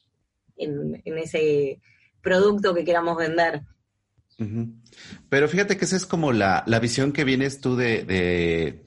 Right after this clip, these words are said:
Speaker 2: del periodismo, de la investigación,
Speaker 1: Ujú.
Speaker 2: de siempre estar con las palabras. Eh,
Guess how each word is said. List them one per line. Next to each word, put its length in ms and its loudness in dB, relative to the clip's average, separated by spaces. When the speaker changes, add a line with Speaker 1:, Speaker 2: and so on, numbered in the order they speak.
Speaker 2:
del 280 -2
periodismo, 600 2
de 120 2
la 80 2
investigación, 680 0
Speaker 1:
Ujú. 40 0
Speaker 2:
de 100 0
siempre 360 0
estar 260 0
con 120 -2
las 120 -2
palabras. 560 0
Eh, 440 2